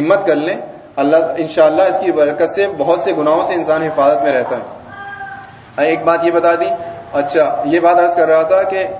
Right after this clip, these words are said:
جو شخص حضور صلی اللہ علیہ وسلم کی سنتوں پہ چلتا ہے تو انشاءاللہ اگر وہ روزہ مبارک پہ زندگی پر حاضر نہیں ہو سکا تو وہ گویا حضور صلی اللہ علیہ وسلم سے قریب ہے۔ اور جو شخص یہاں جو روزہ مبارک پہ رہ کے بھی گناہ کرتا ہے، مدینہ شریف میں اس کی جاب لگ گئی،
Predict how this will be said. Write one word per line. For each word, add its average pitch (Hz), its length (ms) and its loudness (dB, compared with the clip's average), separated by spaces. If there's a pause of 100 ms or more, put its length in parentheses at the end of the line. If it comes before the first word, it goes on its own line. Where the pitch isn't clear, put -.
(160)
جو 156 140 -2
شخص 190 360 0
حضور 160 240 0
صلی 175 140 -6
اللہ 156 120 2
علیہ 156 120 6
وسلم 165 260 -2
کی 170 80 -4
سنتوں 156 380 -2
پہ 170 100 -2
چلتا 147 440 0
ہے 151 240 -4 (280)
تو 160 120 2
انشاءاللہ 160 440 2
اگر 180 200 2
وہ 175 140 2
روزہ 160 220 2
مبارک 165 440 4
پہ 175 60 0
زندگی 165 400 -2
پر 196 120 2
حاضر 165 260 4
نہیں 175 140 2
ہو 160 60 2
سکا 160 640 0
تو 170 160 4
وہ 170 160 0
گویا 160 220 4
حضور 170 300 2
صلی 180 120 -2
اللہ 156 120 2
علیہ 151 100 6
وسلم - 220 2
سے 190 140 0
قریب 147 300 0
ہے۔ 107 160 -8 (320)
اور 151 180 4
جو 180 200 2
شخص 196 300 2
یہاں 165 600 0
جو 170 180 2
روزہ 165 220 2
مبارک 165 460 2
پہ 202 60 0
رہ 180 140 2
کے 175 180 -2
بھی 180 120 0
گناہ 160 200 0
کرتا 165 360 2
ہے، 156 60 2
مدینہ 160 320 -2
شریف 170 220 0
میں 170 80 -2
اس 160 60 -4
کی 170 100 -2
جاب 151 280 2
لگ 151 180 2
گئی، 151 140 0